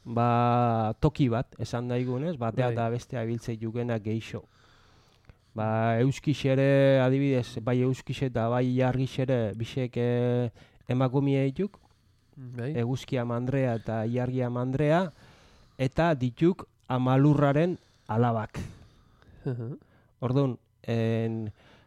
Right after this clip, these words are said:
Speaker 1: ekialdetiken ertetze beni, ertetze uni adibidez euskixek, Amalurretik, lurretik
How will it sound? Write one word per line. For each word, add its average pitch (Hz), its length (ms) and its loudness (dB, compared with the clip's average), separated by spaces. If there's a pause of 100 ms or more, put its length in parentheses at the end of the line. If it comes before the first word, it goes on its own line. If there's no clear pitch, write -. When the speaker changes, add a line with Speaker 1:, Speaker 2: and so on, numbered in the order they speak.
(220)
Speaker 1:
ekialdetiken 143 1080 2
ertetze 127 560 -2
beni, 143 360 0
ertetze 120 480 -4
uni 131 160 -2
adibidez 135 420 0
euskixek, 135 640 -2 (520)
Amalurretik, 127 920 0 (420)
lurretik 131 540 0